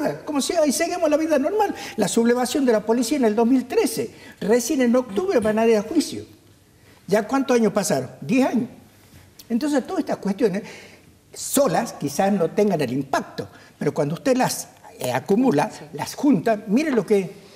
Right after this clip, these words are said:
Speaker 1: ¿qué está pasando? Es como una, una desaparición de todo y encima los que tienen encargados de, de seguir adelante con las actuaciones dicen,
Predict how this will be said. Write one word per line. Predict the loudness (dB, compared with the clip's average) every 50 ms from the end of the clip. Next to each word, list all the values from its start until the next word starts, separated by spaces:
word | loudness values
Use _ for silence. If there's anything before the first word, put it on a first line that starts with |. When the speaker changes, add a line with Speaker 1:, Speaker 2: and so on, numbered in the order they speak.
| -20 -20 -8
Speaker 1:
¿qué | -6 -6
está | -2 -2 -2 -2
pasando? | 0 -2 0 2 0 2 2 2 0 0 0 -4 -4 -4
Es | -4 -4 -2
como | -2 -2 0 2
una, | 2 2 2
una | 2 2 0 0
desaparición | 0 -2 -2 -2 -4 -2 0 0 0 0 -2 -4 -6 -2
de | 0 -2 0
todo | 0 -4 -4
y | -2 2 2
encima | 2 2 0 -4 -6 -8 -4 -2 -2 -2
los | -2 -4 -6
que | -8 -6
tienen | -4 -4 -2 -2 0 -2
encargados | -2 -2 -2 -2 0 0 0 0 2 0 -2 0 0
de, | -2 -2 -2 -4 -6 -12 -20 -20 -20 -20 -20 -20 -20 _ _
de | -4 -2 0 0 0 0 -2 -4 -6 -10 -16 -20 -20 -20 _ _ _ _
seguir | -2 0 0 0 0 0 -2 -4 -2 -4
adelante | -4 -2 0 0 0 0 -2 -4
con | -6 -4 -2
las | -2
actuaciones | -4 -2 -2 -2 -2 -2 -2 -2 0 0
dicen, | -2 -4 -6